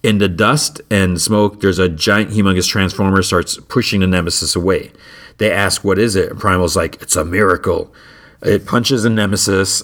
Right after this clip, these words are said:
Um, Black Arachnia falls off the ship. Air Razor flies down and saves her. And then Black Arachnia says, "My hero,"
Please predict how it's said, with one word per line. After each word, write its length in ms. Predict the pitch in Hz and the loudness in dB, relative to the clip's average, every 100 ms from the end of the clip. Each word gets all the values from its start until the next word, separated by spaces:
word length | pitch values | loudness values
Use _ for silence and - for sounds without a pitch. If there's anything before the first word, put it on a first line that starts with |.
| - | -2
Um, 420 | 92 87 95 98 | 0 0 -4 -4
Black 240 | 101 110 | -2 0
Arachnia 420 | 104 104 107 101 90 | 0 0 0 -4 -2
falls 460 | 107 104 95 92 | 0 2 2 2
off 220 | 92 85 | 0 0
the 80 | - | -4
ship. 520 | - 143 113 107 - - - - - - | -4 0 0 -2 -6 -20 -20 -20 -14 -4
Air 160 | 117 113 | 0 2
Razor 320 | 113 104 104 | 2 0 0
flies 320 | 107 95 92 | 0 0 2
down 240 | 101 98 | 2 2
and 100 | 92 | 0
saves 360 | - 131 151 - | -2 0 0 0
her. 240 | 90 87 - - - - | -2 -2 -6 -16 -20 -6
And 120 | 107 | -2
then 140 | 104 92 | 0 2
Black 300 | 98 95 95 | 0 0 0
Arachnia 520 | 95 101 135 123 98 | 0 2 0 0 -2
says, 260 | 104 92 - - - | 0 -2 -4 -16 -6
"My 220 | 110 127 | -2 0
hero," 560 | 135 175 123 90 82 | 0 0 0 0 -2